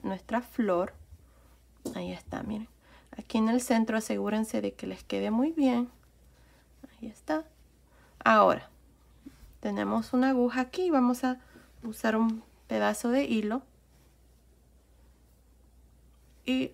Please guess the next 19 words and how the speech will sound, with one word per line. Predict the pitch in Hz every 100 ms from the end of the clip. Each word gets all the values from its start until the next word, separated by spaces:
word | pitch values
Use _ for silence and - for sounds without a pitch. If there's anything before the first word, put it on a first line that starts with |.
| -
lo | - 196
que | 196
vamos | 196 220
a |
hacer | 262 277 285
es, | 294
vamos | 262 220 233
a |
asegurarnos | 226 247 240 233 208 214 226
de | 226 240
que | 240 254 262 - - - - - _ _ _ - _ _ -
pasemos | 214 208 - 220 226 247 -
este | 214 - 254
hilo | 233 214 214 220 - - _ _ _ _ _ - -
por | 220
el | 208
centro | 208 226 226 233
aquí | 233 - 320
del, | 320 233 240